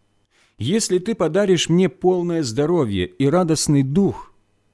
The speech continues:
не попусти, чтобы ко мне приблизился внушительный корабль плотских средств, который будет носить по вздымающимся водам потока.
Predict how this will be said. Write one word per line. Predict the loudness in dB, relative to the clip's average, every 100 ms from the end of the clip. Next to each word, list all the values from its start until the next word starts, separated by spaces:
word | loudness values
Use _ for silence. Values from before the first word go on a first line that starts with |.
| _ _
не | -2 0
попусти, | 0 -2 -2 -2 -4 -6 -8 -10 _ _ _ _ _ -16
чтобы | -2 0 0
ко | 0 0
мне | 2 0 -2
приблизился | -2 -2 0 0 0 -2 -4 -6 -6 _ -4
внушительный | 0 2 0 0 2 2 0
корабль | 0 0 0 -2 -6 -12 _ _
плотских | -2 0 0 -2 -4
средств, | 0 0 0 -2 -8 -20 _ _ _ _ -8
который | -2 2 2
будет | 2 0 -2 0
носить | 0 -2 -2 -6 -6 _ _ _
по | -4
вздымающимся | -4 -2 0 2 2 2 0 -2 -4 -2 -4
водам | -2 -2 -2 -4
потока. | -4 -6 -2 -4 -4 -10